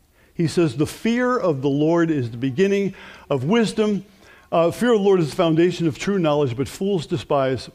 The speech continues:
wisdom and discipline." So we've talked about the fear of the Lord, 'cause I think that's a really important concept, and I think, as I mentioned when we did talk about it, that I think it gets dumbed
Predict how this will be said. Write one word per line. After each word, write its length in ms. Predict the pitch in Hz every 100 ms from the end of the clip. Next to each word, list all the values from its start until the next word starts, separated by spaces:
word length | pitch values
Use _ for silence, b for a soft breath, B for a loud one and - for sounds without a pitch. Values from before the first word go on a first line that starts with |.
| -
wisdom 480 | 151 117 147 139 - b b b
and 240 | 170 156 139
discipline." 460 | 156 160 131 127
So 340 | 117 190 190 B B
we've 240 | 185 202 190
talked 340 | 196 285 226
about 300 | 226 202 180
the 60 | 175
fear 260 | - 185
of 80 | 180
the 60 | 143
Lord, 420 | 160 147 120 123 -
'cause 100 | 147
I 100 | 156 180
think 180 | 233
that's 220 | 202 190 175
a 40 |
really 280 | 151 165 156
important 440 | 147 151 143 143
concept, 500 | 165 170 160 175 156
and 80 | 147
I 100 | 131
think, 280 | 143 135 123
as 200 | 147 123
I 100 | 135
mentioned 420 | 135 131 135 127
when 140 | 127
we 100 | 127
did 200 | 127 156
talk 240 | - 135 127
about 200 | 123 127
it, 140 | 123
that 120 | 139
I 100 | 131
think 180 | 127 147
it 140 | 143 -
gets 180 | 135
dumbed 480 | 131 123 151 151 147